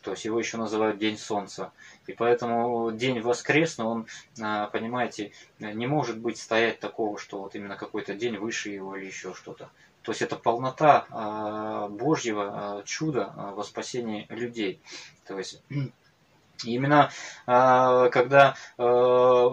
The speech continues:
полнолуние образовалось, когда Господь на, на кресте был, оно ещё было противоестественно, потому что время было, что луны не должно быть, понимаете, было солнце. И как святой Златоуст говорит, что солнце, когда пришло затмение, отвернуло своё лицо, от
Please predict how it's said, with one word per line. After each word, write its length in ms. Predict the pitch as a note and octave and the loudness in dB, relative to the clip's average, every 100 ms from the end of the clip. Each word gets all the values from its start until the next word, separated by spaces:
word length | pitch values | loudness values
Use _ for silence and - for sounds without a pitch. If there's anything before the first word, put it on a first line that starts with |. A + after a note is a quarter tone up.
| C3 | 4
полнолуние 600 | C3+ C#3 C#3+ F3+ F3+ A#2+ | 4 6 4 2 0 0
образовалось, 580 | A2 A#2 A#2 A#2 A2+ - | 0 2 2 4 4 2
когда 160 | G#2+ G#2+ | -2 -4
Господь 420 | A2 - A2+ G#2+ | -4 -2 -4 -4
на, 120 | - | -8
на 140 | A2 A2+ | -8 -8
кресте 480 | B2 A#2 - A2+ | -8 -10 -4 -4
был, 260 | G2 G#2 G2+ | -2 -2 -2
оно 180 | A2 A#2 | -2 -4
ещё 220 | A2 - | -6 -6
было 220 | A#2+ B2+ | -2 -2
противоестественно, 1040 | A2+ A#2 A2 A2 A2+ A2 - A2+ - - G2 | -2 -6 -6 -4 -4 -6 -4 -4 -4 -12 -12
потому 320 | F#2+ G2+ G#2 | -10 -10 -12
что 160 | - G#2 | -8 -2
время 280 | C3+ D3 A2 | -2 -2 -4
было, 240 | A2 G#2 | -4 -6
что 180 | - A2 | -8 -12
луны 260 | G#2+ A#2 B2+ | -10 -8 -6
не 120 | A2 | -4
должно 380 | A2 A2 A2+ G2+ | -4 -4 -6 -10
быть, 160 | G2+ - | -14 -20
понимаете, 460 | F#2+ G2+ A2+ - F#2+ | -18 -12 -12 -12 -12
было 200 | G#2 G#2 | -12 -12
солнце. 500 | - A2+ G#2 - - _ _ _ _ _ | -10 -10 -10 -14 -18 _ _ _ _ _
И 60 | - | -4
как 160 | A#2+ | -2
святой 300 | - A#2+ B2+ | -2 -2 0
Златоуст 480 | A#2 A#2 B2 A#2+ A2 | 0 2 2 2 2
говорит, 340 | G#2+ G#2+ B2 C#3+ | 0 0 0 -2
что 180 | - | -6
солнце, 520 | G#2+ - E3 D#3+ A2 - - | -6 0 0 0 -4 -6 -12
когда 200 | - G#2+ | -6 -4
пришло 380 | G#2 A2 - A2+ | -2 -4 -2 -2
затмение, 680 | G2 A2 - A#2+ A2 G2 F#2+ - - _ | 0 -2 -2 -4 -2 -6 -12 -16 -20 _
отвернуло 640 | A2 - C#3+ C#3+ D3+ B2+ A2 | -6 0 2 2 2 2 0
своё 360 | - A2+ A2+ | 2 2 2
лицо, 560 | A2+ B2 - E3+ F3+ F#3 - _ _ | 0 -4 -2 2 2 0 -8 _ _
от 200 | A2 | -6